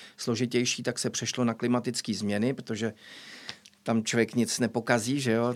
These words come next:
jako klima se neustále nějak jako vyvíjí a mění. No, ale to je jako globální teda problém, že jo, klimatický změny, no a je zapotřebí teda skutečně, eh, aby se ty státy zavázaly k nějakým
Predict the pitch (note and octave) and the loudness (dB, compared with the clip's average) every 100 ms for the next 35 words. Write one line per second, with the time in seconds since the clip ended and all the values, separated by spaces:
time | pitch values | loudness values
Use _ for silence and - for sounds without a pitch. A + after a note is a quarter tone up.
0 | - A2+ B2+ B2 A2 - A#2+ A#2+ A#2 A2+ | -4 -6 -2 -2 -2 -2 2 2 2 2
1 | G#2 G#2 - A#2 A#2 A#2+ A#2 B2 B2 A2+ | 2 0 2 4 6 6 6 4 2 2
2 | C3 A#2 A2 A2+ B2+ B2 A#2 A#2 D#3 G#3 | 4 4 4 6 6 6 6 6 4 0
3 | - - - - - - - B2+ A2+ - | -8 -18 -16 -16 -20 -20 -6 0 0 2
4 | C3 A#2+ A#2+ A#2 F3 D#3+ D3 G#2+ G#2 A#2 | 4 6 6 6 6 6 4 4 6 8
5 | B2+ C#3 E3 D#3+ D3 G#2 F2+ A2+ D#3+ F#3 | 6 6 2 4 2 2 2 4 4 4
6 | C#3 C#3 C#3 D3 D#3 - - A2+ A2+ A#2+ | 2 2 0 0 -2 -4 -4 -2 0 2
7 | D3+ E3+ C#3 C#3 B2 A2 B2 A#2+ C3 B2+ | 2 0 2 4 2 0 -2 -2 -2 -2
8 | C3+ B2 B2 B2 - A2+ - A#2+ A#2 A#2 | -2 0 0 -2 -6 -6 -4 -2 -2 -4
9 | - - - - A2+ G#2+ A2+ A2+ A2 A#2+ | -8 -20 -20 -8 -4 -2 -2 -2 0 0
10 | A2 G#2+ A2 G#2 - G2 G#2 G#2+ G2+ G#2 | 0 -2 -4 -4 -2 -2 -2 -2 -2 0
11 | G#2 G2+ G2+ G2+ - G2+ G2 - G#2 G2+ | 0 -2 -4 -6 -6 -6 -6 -4 -4 -4
12 | G2 | -6